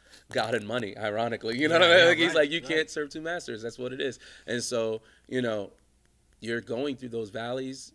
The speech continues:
Speaker 1: you know, and sometimes, yeah, like you're saying, he's, he's trying to teach you something or remind you of something, trying to teach you that he is faithful
Speaker 2: Yeah.
Speaker 1: despite what the circumstances may feel like,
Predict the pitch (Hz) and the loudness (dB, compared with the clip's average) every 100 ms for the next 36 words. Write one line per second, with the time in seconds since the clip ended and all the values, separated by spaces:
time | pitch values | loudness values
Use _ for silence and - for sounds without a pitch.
0 | - 110 110 - 107 - 123 123 120 113 | -14 -10 -10 -12 -10 -10 -8 -8 -10 -8
1 | 147 113 101 117 - 127 113 110 - _ | -8 -8 -10 -14 -12 -12 -12 -16 -20 _
2 | 160 120 - 123 113 - 123 - 139 139 | -18 -12 -8 -8 -8 -10 -12 -10 -12 -10
3 | 143 147 151 160 113 110 107 110 127 139 | -10 -10 -10 -10 -10 -10 -10 -12 -12 -14
4 | - 143 - - - _ 120 117 98 - | -16 -20 -20 -20 -20 _ -4 -4 -6 -12
5 | 120 - 131 120 107 98 117 - 110 120 | -12 -10 -10 -8 -10 -10 -12 -10 -10 -10
6 | - 117 135 - 170 185 127 110 101 98 | -12 -12 -12 -14 -20 -18 -12 -10 -8 -8
7 | 113 120 120 123 - 117 123 - 120 117 | -8 -8 -10 -10 -14 -14 -14 -14 -14 -14
8 | 120 117 - - 120 135 147 | -14 -14 -16 -14 -14 -12 -16